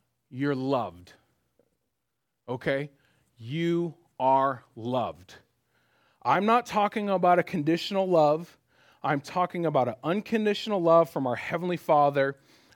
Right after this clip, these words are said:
that looks beyond your mistakes, goes deeper than your insecurities, loves you right where you are. Loves you exactly right where you are. Now, here's the deal. I am a huge sports fan.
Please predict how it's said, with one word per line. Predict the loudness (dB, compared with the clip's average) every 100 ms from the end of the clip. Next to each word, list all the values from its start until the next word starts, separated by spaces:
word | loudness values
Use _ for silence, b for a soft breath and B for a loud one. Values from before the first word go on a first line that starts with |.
| -6
that | -6
looks | -2 -2 -2 -2
beyond | -2 2 2 0
your |
mistakes, | -2 -4 -2 -2 -2 -6 -20 _ b b b -6
goes | -4 -4
deeper | -2 0 0
than | 0 0
your | -2
insecurities, | -2 -4 -6 -6 0 2 2 -4 -10 b b b b
loves | -8 2 2 2 0 -6
you | -4 -4 -6 -12
right | -14 -6 -2 0 -2 -8 -20 _
where | -10 -8 -6 -6 -8 -12 _
you | -16 -12 -10 -10 -12 -20 _ -8
are. | -6 -6 -8 -16 -20 _ _ _ _ _ _ _ _ _
Loves | -4 -4 -4
you | -4
exactly | -6 -6 -2 -2 -2 -6 -4
right | -4 -4
where | -8
you | -8 -6
are. | -6
Now, | -4 -4 b b b b
here's | -2 -2
the |
deal. | -2 -2 -4 _ -20 _ _ _ _ _ _ _ _ _ _ _ _
I | 0 4
am | 4 2
a | 0
huge | -6 -8 -6 -6 -10
sports | -8 -8 -8
fan. | -12 -14 -14